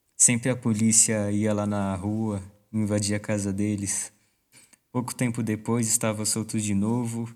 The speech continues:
e isso se repetia tempos depois, mano. Aqui mesmo em-, tem uma mini cracolândia na rua de baixo, tá ligado? Já começa a anoitecer e é normal, mano, você vê os cracudos perambulando pelas ruas.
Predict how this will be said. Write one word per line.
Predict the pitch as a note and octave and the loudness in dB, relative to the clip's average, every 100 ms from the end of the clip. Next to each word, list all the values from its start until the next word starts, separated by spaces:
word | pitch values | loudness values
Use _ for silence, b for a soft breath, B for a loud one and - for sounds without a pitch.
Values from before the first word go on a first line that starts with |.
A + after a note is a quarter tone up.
| _ | _
e | A2+ A2+ A2 | 0 4 4
isso | A2 A#2+ | 4 2
se | - A2+ | 2 4
repetia | A2+ A#2 A2 - A2+ | 2 0 -2 0 0
tempos | A2+ A2+ A2+ | -2 -2 -2
depois, | A2+ A#2 G2+ G2 | -4 -2 0 2
mano. | F#2+ F2 F2 F2 _ B B B B B _ | 0 -2 -4 -8 _ B B B B B _
Aqui | G#2+ G#2+ C3 | -4 0 4
mesmo | A#2 A#2 A#2 | 4 4 4
em-, | A#2 A2+ | 4 2
tem | A2+ - A2+ | 0 2 2
uma | A2 G#2+ G#2 G2+ G2 - F#2 - - | 4 2 2 2 0 -2 -6 -12 -2
mini | B2 B2+ | 0 2
cracolândia | C3 B2 A#2+ B2+ A2 A2 G#2 | 0 -2 0 0 2 2 2
na | G#2 G2+ | 0 0
rua | G#2 G2+ | 0 -2
de | G2+ | -2
baixo, | F#2+ G2 G2 - | -2 -2 -2 -4
tá | F#2+ | -4
ligado? | F#2 G#2 G#2+ F2+ F2 - _ _ _ _ b b - | -4 0 -2 -2 -8 -16 _ _ _ _ b b 0
Já | A2 | 2
começa | G#2+ A#2+ A2 A2 - | 2 0 0 2 2
a | |
anoitecer | A2+ G#2+ A2 G#2 - A2 | 2 0 2 4 4 4
e | |
é | G#2+ | 2
normal, | A#2 B2+ A#2 A#2 | 2 2 2 2
mano, | A2 F#2+ F#2 | 2 0 -2
você | F#2+ G2 - G#2 G#2 G2+ G2 | 0 2 4 2 2 2 0
vê | G2 | 0
os | G2 | 0
cracudos | - G2+ G2 - G#2 A2 G#2 G2 - _ _ | 0 -2 -4 -4 -2 0 -2 -4 -6 _ _
perambulando | G#2 G#2 G2+ G#2 G#2 G#2 | 0 2 2 2 0 0
pelas | G#2+ G#2 G2+ F#2+ | 0 0 0 0
ruas. | G2 G#2 G#2 G2+ - | 0 2 2 2 2